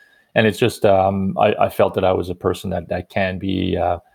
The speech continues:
made responsible for a lot of things and, and accountable. And it's a, it's an area where I'm comfortable with right now. You're not always comfortable, but I mean, you,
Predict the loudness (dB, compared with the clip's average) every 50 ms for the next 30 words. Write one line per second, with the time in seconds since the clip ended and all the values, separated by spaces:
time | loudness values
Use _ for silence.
0 | _ _ _ -2 2 2 2 2 2 -2 -4 -2 2 2 2 2 2 0 0 0
1 | 0 0 0 0 0 2 2 0 0 -2 -2 -2 -2 0 -2 -2 -4 -4 -4 -4
2 | -4 -4 -2 -2 -2 -2 -4 -6 -8 _ _ _ _ _ _ -4 -2 -2 0 2
3 | 2 2 2 2 0 0 -2 -2 -4 -6 -10 _ _ _ _ _ -2 0 0 0
4 | 0 0 -2 -2 -2 2 2 2 2 0 -6 -10 -6 -4 -2 0 2 4 4 6
5 | 6 4 4 4 2 0 0 0 0 0 0 0 0 0 2 2 2 0 0 -2
6 | -4 -4 -2 -4 -2 -2 -2 -2 -2 0 2 2 2 2 2 2 2 2 2 2
7 | -2 -4 -2 -2 -2 -2 -2 -2 -2 -2 -2 0 0 0 0 0 -2 -2 -4 -4
8 | -2 -2 -2 -2 -2 -4